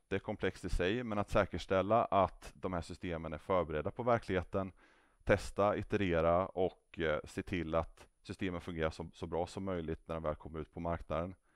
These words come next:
det är en annan sak. Det finns en rad överlapp här, eh, så att det vi har gjort är att tillsammans med Seeing Machines utveckla en tjänst,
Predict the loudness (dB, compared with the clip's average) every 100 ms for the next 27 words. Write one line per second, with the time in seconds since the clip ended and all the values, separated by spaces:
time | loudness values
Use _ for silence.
0 | _ _ 2 4 4 0 -4 -6 -10 -10
1 | -20 -20 -20 _ -20 -20 -20 _ _ _
2 | _ _ _ _ -4 0 2 0 0 2
3 | 6 8 8 6 8 4 6 6 6 4
4 | -10 0 2 4 2 0 -4 -4 0 2
5 | 4 2 -4 0 4 4 2 -2 -2 -2
6 | -8 -6 -6 -6 -6 -6 -6 -8 -8 -4
7 | -4 -4 -4 -2 4 4 2 2 2 0
8 | -20